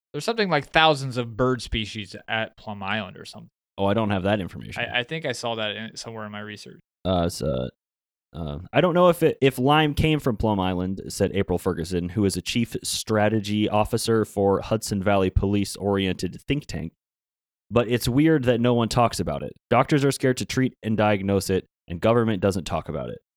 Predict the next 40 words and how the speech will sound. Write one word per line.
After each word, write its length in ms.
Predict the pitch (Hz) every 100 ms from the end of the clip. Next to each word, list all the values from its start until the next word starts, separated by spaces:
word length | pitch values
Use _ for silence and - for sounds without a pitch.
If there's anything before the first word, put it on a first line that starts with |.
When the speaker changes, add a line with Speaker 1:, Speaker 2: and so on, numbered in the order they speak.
| _ _ _
Speaker 2:
Ferguson 320 | 131 143 160 160
started 320 | 151 139 123
considering 500 | 123 - 123 120 113
the 120 | 101
link 260 | 113 110 -
between 540 | 104 - 107 107 101
Lyme 320 | 87 107 120
disease 340 | 107 98 104 98
and 100 | 92
Plum 220 | 120 104
Island 320 | 104 90 85
after 240 | 101 -
she 140 | 101 113
saw 180 | - 95
a 60 |
press 280 | - 165 -
release 280 | 117 101 -
describing 480 | 101 - 107 101 95
how 160 | 101
the 100 | 95
Center 320 | 90 123 120
for 160 | 117 107
Disease 380 | 92 92 160 165
Control 500 | 104 - 92 87 - _ _
were 80 | 87
closing 500 | - 110 107 104 98
the, 400 | 101 98 98 92 -
a 120 | 107
Texas 360 | - 147 139 123
A 40 |
and 200 | 127 123
M 120 | 120
University 440 | 113 101 101 - 95
biodefense 600 | 113 127 110 - 131 98
lab 240 | 92 92
due 140 | 95 98
to 100 | 95
outbreaks 500 | 117 98 101 98 -
of 240 | 92 87 _ _ _ _ -
Brucella 540 | 101 - 139 143 143